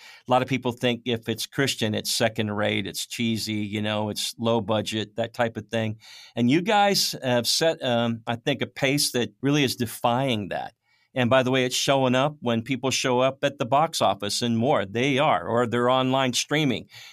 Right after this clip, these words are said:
You're seeing it happen. But let, let me ask both of you about, what do you look for when you go to think about creating a movie? We're gonna talk about some of the,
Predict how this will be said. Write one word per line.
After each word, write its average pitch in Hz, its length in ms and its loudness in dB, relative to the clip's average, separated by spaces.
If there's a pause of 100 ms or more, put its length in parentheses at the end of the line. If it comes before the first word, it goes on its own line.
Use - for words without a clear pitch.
You're 127 160 0
seeing 147 320 0
it 113 100 0
happen. 117 480 -2
But 104 140 -4 (460)
let, 214 160 0
let 214 120 2
me 233 140 4
ask 139 240 2
both 127 320 0
of 120 100 2
you 113 180 2
about, 110 340 0
what 151 120 0
do 240 60 0
you 170 140 0
look 113 280 -2
for 123 500 -2
when 120 180 0
you 113 100 0
go 113 280 0 (160)
to 107 140 -2
think 120 280 -8
about 110 260 -2
creating 117 400 0
a 113 40 2
movie? 120 200 2
We're 135 120 0
gonna 160 120 0
talk 139 220 2
about 110 160 0
some 120 280 0
of 110 120 -2
the, 107 120 0